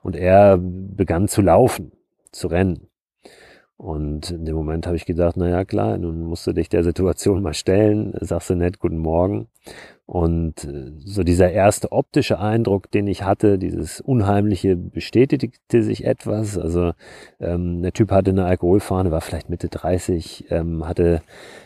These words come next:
tätowierte Knöchel, auch die Klamotten, ja, w-, wirkten so ein bisschen aggressiv, sag ich mal, die er anhatte.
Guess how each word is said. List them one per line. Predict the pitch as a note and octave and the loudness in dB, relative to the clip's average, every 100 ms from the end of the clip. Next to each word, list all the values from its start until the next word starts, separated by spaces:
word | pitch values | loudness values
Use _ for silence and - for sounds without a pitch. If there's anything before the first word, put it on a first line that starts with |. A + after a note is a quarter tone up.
| _ | _
tätowierte | - A2 G2 G2+ A2 A2+ | 2 4 6 6 6 4
Knöchel, | - A2+ G#2+ B2 G#2 G#2 G2+ G2+ | 2 0 2 6 6 6 6 2
auch | E2 A2 | 0 -4
die | - - | -2 -4
Klamotten, | - - A2 G#2 A2 A2 G#2 G#2 G2+ G2+ E2 D#2+ - C3+ | -2 0 2 2 2 4 4 4 2 -2 -6 -14 -12 -6
ja, | G#2+ G#2 A2 | 2 4 4
w-, | F2 F2+ F#2+ | 2 -8 -12
wirkten | A2+ A2+ A2+ F2+ G#2+ - A2+ | -12 -10 -4 2 2 2 2
so | G2+ | 4
ein | G2 | 6
bisschen | G#2+ - G2+ F#2+ F#2+ F#2+ F#2 E2+ C2 F2 C#2+ | 4 4 4 4 2 0 -4 -8 -16 -18 -6
aggressiv, | F2 G#2+ G#2 G#2+ - C3 C#3 | -4 0 2 2 6 6 6
sag | - G#2+ A2 | 2 2 4
ich | G2+ | 4
mal, | G2+ G2 G#2 | 2 0 2
die | G2+ | 2
er | F#2+ | 0
anhatte. | F#2 G2+ G2 F#2+ G2 | 0 0 0 2 0